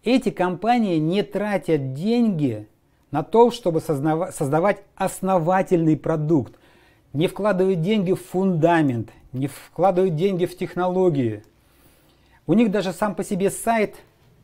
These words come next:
очень простой, напоминает сайт-визитку, одностраничник. У них нет большой системы поддержки, сопровождения, обучения. И сотрудников очень мало.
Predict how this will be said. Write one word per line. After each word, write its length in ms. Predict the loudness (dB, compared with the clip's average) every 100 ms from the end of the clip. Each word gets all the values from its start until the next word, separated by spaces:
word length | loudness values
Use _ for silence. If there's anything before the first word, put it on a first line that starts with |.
| _ _ _ _ _
очень 300 | 4 4 0
простой, 540 | -2 -4 4 4 4 0
напоминает 600 | -4 -2 0 0 0 2
сайт-визитку, 680 | 2 4 0 -2 -2 -2 -4
одностраничник. 800 | -4 -4 -2 -2 -2 -6 -12 -16 _ _ _ _ _ _ _ _ _ _ _ _
У 100 | 0
них 180 | 0 2
нет 280 | 0 0 -4 _
большой 480 | -4 0 0 0 -4
системы 760 | -2 -6 -10 -4 0 2 2 0 -4
поддержки, 640 | 2 2 2 4 4 4 -6
сопровождения, 1040 | -4 0 2 2 0 0 4 4 2 -2
обучения. 880 | -4 -4 -6 -2 2 2 0 -6 -14 _ _ _ _ _ -20 -10
И 180 | -4 -2
сотрудников 560 | 0 0 2 2 0 -6
очень 220 | -6 -2
мало. 380 | 0 0 -2